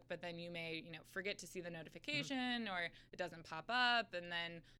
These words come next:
Speaker 1: you know, you may get a text from me and then be like, "Oh yeah, cool, I need to register for that." Um, so it's just a matter of, like, cultivating the network and just making sure you're staying on top of them and, you know, keeping track of who's available <laughs> and who isn't.
Speaker 2: Absolutely.
Speaker 1: Uh, and all the, all those fun things that go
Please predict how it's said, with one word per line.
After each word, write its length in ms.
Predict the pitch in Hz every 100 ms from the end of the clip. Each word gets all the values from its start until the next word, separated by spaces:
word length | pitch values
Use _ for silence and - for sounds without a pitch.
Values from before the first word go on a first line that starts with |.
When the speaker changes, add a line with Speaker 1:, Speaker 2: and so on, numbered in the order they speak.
| -
Speaker 1:
you 80 |
know, 120 | 175 170
you 180 | 175
may 100 | 185
get 120 | 175 165
a 60 |
text 300 | 165 302 -
from 160 | 240 214
me 220 | 208 190
and 100 | 180
then 80 | 175
be 80 | 196
like, 180 | 226 -
"Oh 220 | 359 311
yeah, 260 | 233 294 202 -
cool, 160 | 285
I 140 | 208 185
need 120 | 196
to 80 | 190
register 380 | 220 190 - 170
for 100 | 160
that." 260 | 156 151 156 - - -
Um, 380 | 180 180 175 170
so 320 | - 226 208 190 - - - -
it's 180 | 226
just 180 | - 285
a 40 | 262
matter 260 | 233 220
of, 60 | 190
like, 160 | 175 175
cultivating 520 | 208 202 202 185 180
the 80 | 175
network 400 | 170 175 175 170
and 100 | 165
just 160 | 160
making 280 | 185 170 170
sure 200 | 165 175
you're 160 | 170 165
staying 320 | - 170 165
on 100 | 160
top 280 | 165 170 170
of 60 |
them 280 | 170 170 165
and, 140 | 156 160 - - _
you 60 | -
know, 60 |
keeping 260 | - 214 202
track 240 | 202 202
of 80 | -
who's 180 | 220 196
available 600 | 185 208 214 214 208 202 202
<laughs> 60 |
and 100 | 190
who 220 | 196 226 214
isn't. 180 | 208
Speaker 2:
Absolutely. 340 | 208 196 131 110 - - -
Speaker 1:
Uh, 40 | 175 175
and 80 | 175
all 120 | 180
the, 220 | 170 165 -
all 140 | 196 240
those 180 | 220 -
fun 260 | 170 170
things 260 | 170 165 180
that 140 |
go 60 | 165